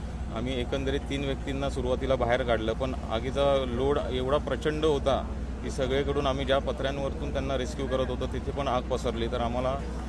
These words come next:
अ, स्वतःचा बचाव करण्यासाठी आणि तसेच जे कॅज्युअल्टी होती त्यांना पण सुखरूप बाहेर काढण्यासाठी आम्हाला खाली यावं लागलं.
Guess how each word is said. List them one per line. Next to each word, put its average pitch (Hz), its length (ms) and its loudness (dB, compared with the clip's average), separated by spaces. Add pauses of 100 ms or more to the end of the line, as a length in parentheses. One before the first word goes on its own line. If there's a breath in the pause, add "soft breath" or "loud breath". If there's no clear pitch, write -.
(180)
अ, 110 920 0
स्वतःचा 143 360 2
बचाव 147 340 4
करण्यासाठी 139 640 0
आणि 113 260 0
तसेच 131 220 -2
जे 117 100 0
कॅज्युअल्टी 127 480 2
होती 131 160 0
त्यांना 123 300 0
पण 131 160 -2
सुखरूप 131 300 -4
बाहेर 123 240 2
काढण्यासाठी 127 560 -2
आम्हाला 127 340 -2
खाली 120 180 2
यावं 123 220 4
लागलं. 110 280 0